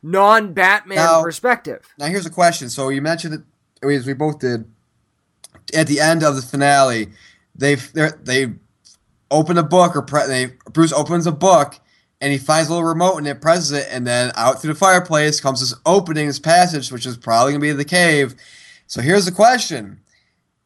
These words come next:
Speaker 2: Are they gonna go the route of maybe Thomas Wayne was Batman?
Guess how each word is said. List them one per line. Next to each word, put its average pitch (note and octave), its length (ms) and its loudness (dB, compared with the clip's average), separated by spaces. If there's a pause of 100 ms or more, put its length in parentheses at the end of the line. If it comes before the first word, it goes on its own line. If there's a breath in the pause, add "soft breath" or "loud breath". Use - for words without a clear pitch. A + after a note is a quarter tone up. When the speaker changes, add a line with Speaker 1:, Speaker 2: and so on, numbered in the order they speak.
(1160)
Speaker 2:
Are D#3 160 4
they G3 80 0
gonna G3+ 120 -4
go G3 120 0
the F#3 80 0
route F3+ 280 2
of D3+ 60 -8
maybe D#3+ 220 -4
Thomas F3 500 -4
Wayne D#3+ 840 -4 (220)
was D3 240 -10
Batman? A2+ 600 -4